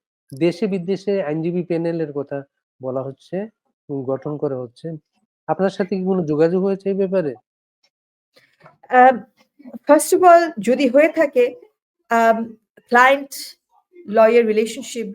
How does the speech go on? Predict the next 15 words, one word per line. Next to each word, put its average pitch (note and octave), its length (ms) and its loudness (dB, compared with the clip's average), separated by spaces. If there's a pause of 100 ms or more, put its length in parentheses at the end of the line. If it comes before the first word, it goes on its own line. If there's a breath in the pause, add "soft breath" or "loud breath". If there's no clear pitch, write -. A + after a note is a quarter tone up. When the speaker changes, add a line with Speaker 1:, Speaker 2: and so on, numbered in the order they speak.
Speaker 2:
যদি G#3+ 180 -8
হয়ে A3+ 160 -2
থাকে, G3+ 380 -8 (500)
আদৌ G3 200 0
যদি A#3 240 -6
হয়ে F#3+ 140 0
থাকে, F3 360 -12 (340 soft breath)
সেটা C4+ 220 -8
তো C#4+ 140 -2
আমি C4+ 400 -4
আপনাকে A#3+ 400 -6
বলতে A3+ 280 -4
পারি G3 280 -4
না, G#3 140 -4
আর G3 60 -4